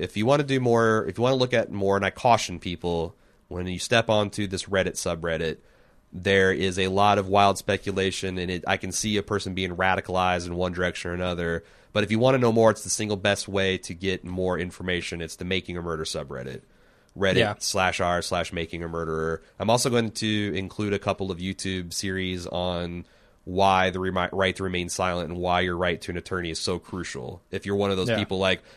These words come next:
Speaker 1: "Well, if you've got," 'cause that's the first thing the cops will say, "Well, if you got nothing to hide, why do you need an attorney? Why can't you just tell us the truth?" That's
Speaker 2: bullshit,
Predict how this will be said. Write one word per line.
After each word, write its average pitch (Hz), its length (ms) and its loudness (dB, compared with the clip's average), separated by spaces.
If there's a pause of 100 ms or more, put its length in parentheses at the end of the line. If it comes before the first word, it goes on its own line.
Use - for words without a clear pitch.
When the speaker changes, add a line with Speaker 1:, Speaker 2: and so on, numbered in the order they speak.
Speaker 1:
"Well, 101 160 2
if 101 120 -2
you've 98 120 -2
got," 117 260 4 (140)
'cause 113 80 2
that's 180 200 4
the - 80 -10
first 185 180 2
thing 180 100 2
the 156 60 -2
cops 175 280 4
will 135 60 -4
say, 113 460 4 (260)
"Well, 82 60 -10
if 90 40 -10
you 92 60 -6
got 113 180 4
nothing 151 280 0
to 170 80 0
hide, 208 560 2 (320)
why 98 240 2
do 113 40 2
you 120 80 2
need 143 140 0
an 165 60 0
attorney? 170 340 0
Why 92 220 2
can't 120 200 -2
you 139 60 -8
just 139 160 -6
tell 147 160 2
us 147 120 -4
the 131 60 -8
truth?" - 480 -4 (400)
That's 110 280 4
Speaker 2:
bullshit, 123 340 4